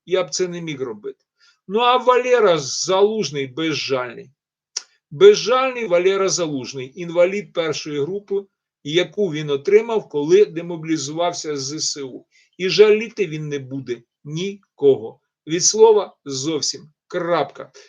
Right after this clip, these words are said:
З вами український історик та журналіст Ярошвець. П'ятдесят один шістдесят вісім, сімдесят чотири п'ятдесят один, дев'яносто сім двадцять два, двадцять вісім дев'яносто три.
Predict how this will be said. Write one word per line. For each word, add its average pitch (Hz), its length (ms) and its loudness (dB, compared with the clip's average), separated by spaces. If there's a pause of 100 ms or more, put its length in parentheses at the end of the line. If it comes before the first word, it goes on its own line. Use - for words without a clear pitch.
(140)
З 165 160 -2
вами 233 300 0
український 208 640 2
історик 143 500 -2
та 165 140 -6
журналіст 165 640 -8
Ярошвець. 185 720 -4 (280)
П'ятдесят 196 580 2
один 156 360 -2
шістдесят 165 580 -6
вісім, 196 420 -10 (300)
сімдесят 190 640 -2
чотири 156 460 -6
п'ятдесят 151 640 -6
один, 180 420 -4 (240)
дев'яносто 180 640 -6
сім 151 380 -10
двадцять 151 560 -8
два, 180 380 -6 (420)
двадцять 196 420 -2
вісім 185 360 -8
дев'яносто 165 520 -10
три. 113 280 -16